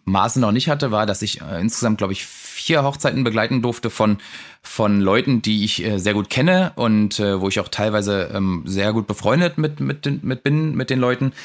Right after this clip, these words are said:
Ähm, die hatten mich gebucht als Fotograf. Das ist natürlich immer auch ein ganz krasser Vertrauensbeweis. Ähm, und das war halt sehr, sehr schön, weil du da nochmal eine ganz andere persönliche Bindung hast. Also ich habe immer das Gefühl, ich habe so schon eine sehr gute Bindung, Bindung zu den Paaren, die ich begleite.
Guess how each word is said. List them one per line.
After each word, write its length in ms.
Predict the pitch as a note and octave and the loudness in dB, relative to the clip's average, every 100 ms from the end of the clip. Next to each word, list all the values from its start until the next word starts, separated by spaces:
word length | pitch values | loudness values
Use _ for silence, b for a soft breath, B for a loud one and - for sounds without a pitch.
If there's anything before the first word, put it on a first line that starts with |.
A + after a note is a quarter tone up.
| B B | B B
Ähm, 460 | - A2+ A2 A2 G#2+ | 2 4 6 4 4
die 140 | G#2 | 2
hatten 140 | G#2 A2+ | 2 2
mich 140 | G#2+ | 0
gebucht 300 | A2 A#2 F3+ | 0 0 2
als 160 | D3+ - | 0 0
Fotograf. 460 | G2+ F2 G#2+ F3+ | -2 2 2 2
Das 120 | A#2 A2+ | 0 0
ist 40 | |
natürlich 280 | G#2+ A#2 G#2+ | 0 2 2
immer 200 | G#2+ G2 | 2 2
auch 160 | G#2+ B2 | 2 2
ein 240 | G#2 G2 | 2 2
ganz 220 | F#2+ G2 | 0 -2
krasser 320 | - A2+ A2 G2+ | -4 0 0 0
Vertrauensbeweis. 960 | G2 - F#2+ D#3+ E3 D3 C#3 E3 - G2 | -2 0 2 2 2 2 2 2 -2 0
Ähm, 400 | A2+ A2+ A2 G#2+ B B B B | 2 2 2 -2 B B B B
und 280 | - G#2+ G2+ | 0 2 2
das 180 | F2+ A2+ | 0 2
war 160 | G2+ | 2
halt 160 | G2+ G2 | 2 0
sehr, 160 | G#2 G#2 | 0 2
sehr 140 | A2+ | 2
schön, 340 | - A#2+ C#3 | 2 2 2
weil 140 | A2 G#2 | 2 2
du 80 | G#2 | 2
da 120 | G2+ | 2
nochmal 300 | G2+ A2+ G2+ | 2 2 2
eine 140 | G2 | 2
ganz 180 | G2 A2 | 2 0
andere 440 | - A2+ A#2 A2+ G#2 | 0 0 2 2 2
persönliche 500 | G#2 F#2+ G#2+ G#2+ F#2 | 0 2 2 2 0
Bindung 340 | G2 A#2 F2 | 2 2 0
hast. 200 | E2 - | -2 -2
Also 120 | F#2 | -2
ich 180 | F2+ F2+ | -2 -4
habe 140 | F#2+ | -4
immer 160 | G2 G2 | -2 -2
das 120 | - | -2
Gefühl, 220 | G#2+ - G#2 | -4 -2 -2
ich 120 | F#2+ | -2
habe 100 | E2 | -2
so 120 | C3 | 0
schon 160 | D3 F3+ | 2 2
eine 80 | |
sehr 140 | B2+ C3+ | 2 0
gute 180 | D#3 C#3+ | 0 -2
Bindung, 480 | D3 D#3 E3+ A2+ A#2+ | 0 2 2 0 0
Bindung 280 | D3+ D#3+ | 2 2
zu 120 | D3 C3 | 0 0
den 160 | B2+ | 0
Paaren, 320 | - A2+ D#3 | 0 0 2
die 60 | D3+ | 0
ich 120 | D3 | -2
begleite. 480 | C#3+ B2 C#3+ E3 | -2 -2 0 0